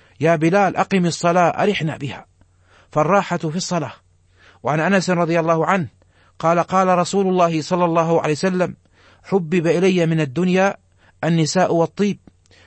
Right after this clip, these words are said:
وجعلت قرة عيني في الصلاة". فالصلاة قرة عين، وهي مشروعة في حق الرجال جماعة في المساجد. فعن عبد الله بن عمر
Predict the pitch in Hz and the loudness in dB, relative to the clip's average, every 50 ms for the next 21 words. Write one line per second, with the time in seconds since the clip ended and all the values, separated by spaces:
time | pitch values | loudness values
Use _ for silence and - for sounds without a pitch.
0 | _ _ - 110 139 139 135 185 196 160 175 180 165 147 - - - 190 190 175 | _ _ -4 -2 -2 0 0 0 0 0 0 0 0 0 -2 -4 -4 -2 0 0
1 | 180 170 160 - 151 127 175 190 175 160 175 196 - - 156 - - 139 127 123 | -2 -2 0 -2 -2 -2 0 -2 0 0 -2 -4 -6 -8 -10 -8 -8 -8 -10 -10
2 | - - - _ _ _ _ _ _ _ _ _ _ - 151 - - 160 160 175 | -14 -20 -20 _ _ _ _ _ _ _ _ _ _ -6 -4 -4 -2 0 0 0
3 | 175 165 - 156 - - 196 185 180 165 - 160 - 143 143 135 - - _ _ | 0 0 -2 -4 -4 -2 -2 -2 -2 -4 -4 -6 -6 -6 -8 -8 -10 -14 _ _
4 | _ _ _ _ _ _ _ - - - _ - 131 170 190 196 185 190 - 185 | _ _ _ _ _ _ _ -20 -20 -18 _ -2 2 2 4 4 2 2 2 2
5 | 202 208 185 180 180 - - 196 175 131 127 123 196 190 - - 185 175 190 180 | 2 2 2 0 0 0 0 0 0 -2 -2 -2 -2 -4 -4 -4 -2 -2 -2 0
6 | 151 196 196 202 202 - - - _ _ _ _ _ _ _ _ _ - 120 160 | 2 2 2 2 0 -2 -6 -16 _ _ _ _ _ _ _ _ _ -4 0 2
7 | 170 180 202 208 190 151 160 143 - 185 185 185 185 170 - 196 180 165 127 123 | 2 4 4 4 2 2 -2 -2 0 0 0 0 0 0 0 0 0 0 -2 -6
8 | - - _ - _ _ _ _ _ _ _ _ _ _ _ _ - 151 147 165 | -12 -14 _ -20 _ _ _ _ _ _ _ _ _ _ _ _ -2 0 0 2
9 | 175 175 156 143 165 190 196 190 185 160 180 156 180 208 202 196 175 - | 2 0 0 0 0 2 2 0 0 0 -2 0 2 2 2 2 2 0